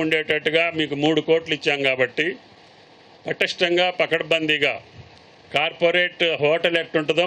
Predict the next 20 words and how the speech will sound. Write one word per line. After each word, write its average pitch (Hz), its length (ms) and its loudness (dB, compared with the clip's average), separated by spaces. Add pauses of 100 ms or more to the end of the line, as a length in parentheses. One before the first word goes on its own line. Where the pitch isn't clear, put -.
మన 156 200 0
హాస్టల్ 151 280 -2
అట్లుండాలి. 120 480 -2 (920)
కాబట్టి 147 360 2
దయచేసి 160 440 0
ఆ - 20 4 (100)
ఇంజనీరింగ్ 156 680 0
డిపార్ట్‌మెంట్ 147 640 0
కానీ, 160 200 0 (760)
బీసీ 160 340 0
వెల్ఫేర్ 147 420 0
కానీ 151 200 0 (120)
దగ్గరుండి 147 460 0
చూసుకోవాల్సిందిగా 135 840 0
మిమ్మల్ని 127 320 0
కోరుకుంటూ, 131 420 -2 (600)
ఈ - 20 2 (100)
గ్రామానికి 160 540 0 (120)
నాకు 156 200 -2 (100)
నలభై 147 280 0